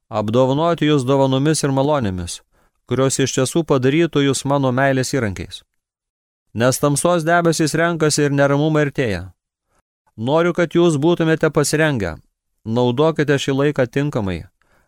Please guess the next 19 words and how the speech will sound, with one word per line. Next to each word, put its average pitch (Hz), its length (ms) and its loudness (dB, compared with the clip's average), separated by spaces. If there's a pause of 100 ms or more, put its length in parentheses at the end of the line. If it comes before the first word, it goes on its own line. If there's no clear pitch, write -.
(120)
Melskitės 127 600 -2
ir 120 80 -4
pasninkaukite. 110 880 -4 (720)
Nes 113 200 -2
ketinu 147 400 0
surinkti 160 480 0
galingą 143 420 0 (120)
armiją. 95 300 -4 (600)
Galingą 143 540 0
armiją 151 340 2
užtarėjų, 131 600 0 (420)
kuri 120 180 2
leistų 151 380 2
man 143 260 -2
per 117 220 0
juos 147 340 -2
melstis 139 460 -2
ir 127 100 -2
kentėti. 120 540 -4